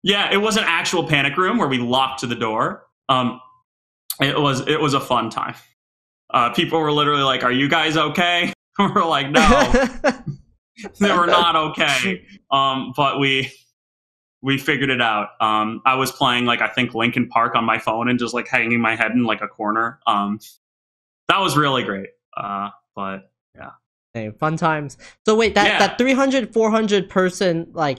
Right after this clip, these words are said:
Speaker 2: event, where did you guys host that?
Speaker 1: Uh, that was sh-,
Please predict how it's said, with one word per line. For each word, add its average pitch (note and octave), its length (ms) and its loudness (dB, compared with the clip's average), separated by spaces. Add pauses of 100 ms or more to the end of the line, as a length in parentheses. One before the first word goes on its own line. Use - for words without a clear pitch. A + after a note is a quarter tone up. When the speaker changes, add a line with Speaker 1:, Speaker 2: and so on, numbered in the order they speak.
(120)
Speaker 2:
event, D3 420 -2
where D#3 200 0
did A#3 180 -2
you A3+ 60 -2
guys F3+ 280 -2
host F#3+ 320 -2
that? A2+ 260 -6 (640)
Speaker 1:
Uh, D3+ 260 2 (100)
that E3+ 160 2
was A3 560 -2 (240)
sh-, - 520 -10